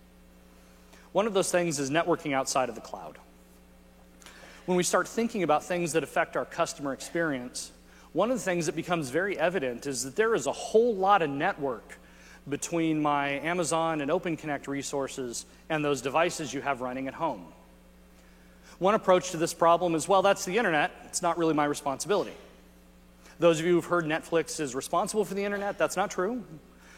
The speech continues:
We use quite a bit of it, but we don't have that much control over it. But we wanted to look into,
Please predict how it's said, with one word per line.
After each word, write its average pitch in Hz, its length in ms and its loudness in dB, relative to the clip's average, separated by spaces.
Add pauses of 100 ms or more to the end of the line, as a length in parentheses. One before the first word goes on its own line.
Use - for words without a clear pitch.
(420)
We 156 80 0
use 214 200 2
quite 180 280 8
a 170 40 6
bit 160 180 6
of 143 120 0
it, 127 220 -6
but 135 160 0
we 143 100 -2
don't 143 160 0
have 135 140 -4
that 123 120 -6
much 123 200 -12
control 127 340 -8
over 95 140 -14
it. 92 80 -16 (1400)
But 180 160 6
we 196 80 6
wanted 240 340 4
to 196 80 0
look 196 240 4
into, 165 640 0